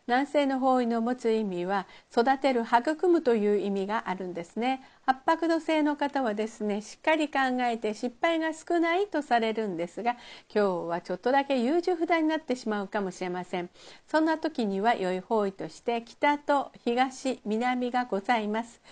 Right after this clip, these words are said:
北の方位を使いますと、物事を、相手と会話をすること、楽しい会話をすることで、新しい企画を生み出すことができる方位です。東の方位を使いますと、物事を明確にすることで、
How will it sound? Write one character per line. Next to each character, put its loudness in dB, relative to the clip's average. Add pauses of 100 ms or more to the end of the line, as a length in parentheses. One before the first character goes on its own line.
(260)
北 2
の 2
方 4
位 2
を 0
使 -2
い -2
ま -2
す -16
と、 0
物 -2
事 -2
を、 -2
相 -2
手 -2
と -6
会 2
話 2
を 0
す -4
る -2
こ -2
と、 -2
楽 0
し -8
い -2
会 2
話 2
を -2
す -8
る -2
こ -2
と -2
で、 -2 (280)
新 0
し -12
い 2
企 -20
画 -2
を 0
生 -2
み -4
出 -2
す -20
こ -4
と -4
が 0
で -4
き -4
る -2
方 -4
位 -6
で -6
す。 -16 (420)
東 2
の 0
方 2
位 0
を -4
使 -2
い -2
ま 0
す -20
と、 -2
物 0
事 -2
を 0
明 -2
確 -2
に 0
す -6
る 0
こ -4
と 0
で、 -2